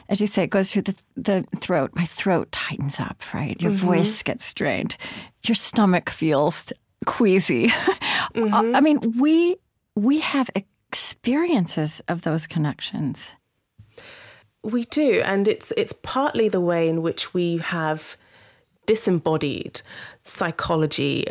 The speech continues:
Speaker 2: or emotionality from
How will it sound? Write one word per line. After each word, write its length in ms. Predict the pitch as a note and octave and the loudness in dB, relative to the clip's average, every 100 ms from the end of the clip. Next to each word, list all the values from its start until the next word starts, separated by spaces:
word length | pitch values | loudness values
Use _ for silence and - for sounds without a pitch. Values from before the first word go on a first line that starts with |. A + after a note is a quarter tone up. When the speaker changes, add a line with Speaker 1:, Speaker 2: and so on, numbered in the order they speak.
| - E3+ | -6 -2
Speaker 2:
or 80 | |
emotionality 1160 | E3 E3 E3 - D#3+ D3+ D3 D3 - C#3+ - - - | 0 2 0 0 -2 -2 -2 -4 -4 -6 -6 -8 -10
from 800 | - - E3+ D#3 C#3+ - D3 | -10 -2 0 0 0 -2 -6